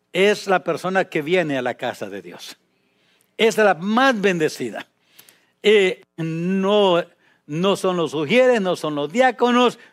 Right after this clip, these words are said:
ni siquiera el pastor. La persona más bendecida cuando venimos a la casa de Dios es los que venimos. ¿Ve? Por eso, <clears throat> cuando no estamos,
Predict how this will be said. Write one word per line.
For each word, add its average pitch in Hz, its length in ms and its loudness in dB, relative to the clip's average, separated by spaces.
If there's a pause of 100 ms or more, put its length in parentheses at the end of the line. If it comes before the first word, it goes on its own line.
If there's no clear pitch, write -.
ni 180 280 -2
siquiera 190 340 0
el 185 80 -2
pastor. 123 520 -6 (760)
La 175 240 2
persona 175 460 0
más 202 480 0
bendecida 185 720 0
cuando 143 260 -6
venimos 170 360 -4
a 156 60 0
la 151 140 0
casa 165 300 -2
de 147 120 0
Dios 151 500 -4 (380)
es 151 220 0
los 151 140 -2
que 131 120 -6
venimos. 113 800 -10 (640)
¿Ve? 117 320 -10 (920)
Por 190 140 2
eso, 226 460 2 (340)
<clears throat> - 340 -20
cuando 190 280 2
no 196 200 2
estamos, 240 680 2